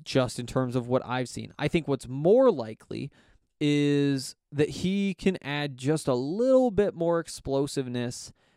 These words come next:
when it comes to going downhill. You know, right now, he isn't screwing up or anything, but when he makes a tackle, he's gonna make a tackle a yard or two downfield. You know, I think he has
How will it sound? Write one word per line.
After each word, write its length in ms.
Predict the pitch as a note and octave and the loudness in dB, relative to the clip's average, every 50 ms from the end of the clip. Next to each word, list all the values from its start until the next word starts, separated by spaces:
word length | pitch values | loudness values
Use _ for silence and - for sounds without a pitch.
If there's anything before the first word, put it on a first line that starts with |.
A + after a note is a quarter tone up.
| _ _ _ _ _ _ _ _ _ _ _ _ _ _ _ _ _ - | _ _ _ _ _ _ _ _ _ _ _ _ _ _ _ _ _ -4
when 160 | D#3 D3+ D#3+ | 0 0 0
it 100 | D#3 C3 | 0 0
comes 300 | - D#3 D#3 D3+ D3 - | 0 0 0 0 -2 -4
to 120 | - E3 D3+ | -2 -2 -2
going 440 | C3+ B2+ - C#3 C3+ C3+ C3+ C3+ | 0 2 2 2 4 2 2 0
downhill. 640 | A#2+ B2+ B2 A#2+ A#2 A2+ - - A#2+ F2+ C#2+ - _ _ _ _ _ _ _ _ | -2 -2 -2 -4 -4 -6 -6 -6 -6 -6 -6 -10 _ _ _ _ _ _ _ _
You 100 | - - | -6 -2
know, 180 | C3+ C3+ C#3 C#3 B2+ A2 | 0 0 0 0 -2 -2
right 220 | E3+ F#3 F#3+ D#3 | 0 0 0 0
now, 400 | E3 F3 F3+ F3 E3 D#3+ D3 C#3 - - - _ _ _ _ _ _ _ | -2 -6 -6 -4 -4 -4 -6 -6 -8 -12 -20 _ _ _ _ _ _ _
he 260 | - D3 - E3 F3 - | -20 -14 -12 -10 -10 -8
isn't 520 | - E3 F3 E3 E3 G3 G3 E3+ - - | -6 -4 -4 -2 -2 -2 -4 -4 -8 -16
screwing 760 | - - - - - - - - D#3 E3+ F3 D#3+ D3+ C3 A#2+ - | -18 -16 -14 -14 -16 -14 -6 -2 0 2 2 2 0 -4 -6 -6
up 240 | B2+ D#3+ F3 - C#3+ | -4 -4 -4 -4 -6
or 100 | B2+ A#2+ | -6 -6
anything, 540 | A2+ A2+ A2+ A2 - - A#2 B2 C3 D3+ - _ _ _ _ _ - | -6 -10 -12 -16 -16 -14 -14 -12 -12 -14 -16 _ _ _ _ _ 2
but 100 | F#3 F3+ | 2 2
when 120 | F#3+ F#3 | 2 2
he 100 | F#3 G#3+ | -2 -2
makes 260 | G#3 G#3+ G#3+ - - | -2 -4 -4 -4 -6
a 40 | F#3+ | -4
tackle, 400 | - A3+ A#3+ - - - F3+ F3 | -2 -2 -2 -2 -4 -4 -2 -2
he's 180 | F3+ F#3 F3 D#3+ | -2 -2 -4 -6
gonna 180 | F3 F3 F3 | -6 -6 -6
make 180 | E3+ E3+ E3+ - | -6 -6 -6 -6
a 60 | F3 | -4
tackle 420 | - E3+ D3 D3+ - - F3 F3 | -2 -2 -2 -2 -2 -2 -2 0
a 40 | E3+ | 0
yard 260 | C#3+ B2 B2 C3 C#3+ | 0 0 0 0 0
or 60 | D3+ D3 | 0 -2
two 180 | - - D#3+ | -4 -4 -2
downfield. 540 | D3+ D#3 D#3 D#3 D3+ - G3+ G3+ - - - _ _ _ _ _ - | 0 0 -2 -2 -4 -6 -6 -6 -6 -6 -8 _ _ _ _ _ -12
You 80 | C3+ | -8
know, 80 | C3+ B2+ | -8 -6
I 100 | A2 C#3+ | -6 -4
think 200 | - E3+ E3+ - | -4 -4 -4 -2
he 80 | F3+ | 0
has 540 | F3 D#3+ E3 E3 E3 D#3+ D#3 C#3 - - - | 0 2 2 2 2 2 0 -2 -6 -12 -18